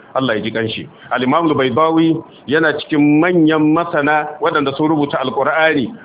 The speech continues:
waɗanda sun yi hidima ta wajen tauhidi. Masanin Al-Qur'ani ne. Shi ma ya faɗi haka.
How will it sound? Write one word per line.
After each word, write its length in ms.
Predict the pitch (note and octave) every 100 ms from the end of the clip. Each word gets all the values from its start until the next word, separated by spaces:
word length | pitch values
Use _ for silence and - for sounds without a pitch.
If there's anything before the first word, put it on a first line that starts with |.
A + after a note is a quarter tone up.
| -
waɗanda 360 | C#3+ E3 C#3+ C3
sun 160 | D#3 D3+
yi 60 | D3+
hidima 260 | D#3 D#3+ D#3
ta 60 | E3
wajen 320 | D#3+ D3+ D#3+
tauhidi. 640 | E3 C#3 C3 D#3 D#3 A#2+ - - - - - - -
Masanin 440 | A2 F3+ F3+ D#3+
Al-Qur'ani 580 | D3+ C3+ C#3 D#3 D#3 B2
ne. 140 | - - - - - -
Shi 280 | - - D#3
ma 140 | D#3+ D#3+
ya 140 | E3
faɗi 200 | D#3+ C#3+
haka. 460 | C#3+ C#3 B2+ F#2